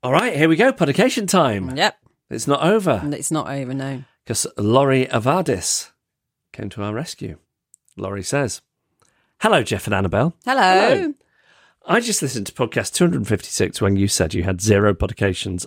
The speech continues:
Speaker 1: and I thought I would chance my arm. And look what's happened to your arm, Laurie."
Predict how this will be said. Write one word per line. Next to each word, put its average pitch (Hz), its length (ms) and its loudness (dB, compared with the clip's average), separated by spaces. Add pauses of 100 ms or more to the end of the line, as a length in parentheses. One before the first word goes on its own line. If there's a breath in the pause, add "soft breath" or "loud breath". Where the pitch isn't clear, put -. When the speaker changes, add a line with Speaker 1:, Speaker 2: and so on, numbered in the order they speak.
Speaker 1:
and 98 160 -4 (120)
I 104 180 0
thought 90 500 -4
I 101 100 -4
would 95 180 -2
chance - 360 -4
my 117 260 0
arm. 120 540 2 (680)
And 98 160 -6
look 117 120 -4
what's 139 220 -2
happened - 260 -4
to 110 100 -8
your 101 120 -4
arm, 90 480 -2 (160)
Laurie." 117 380 0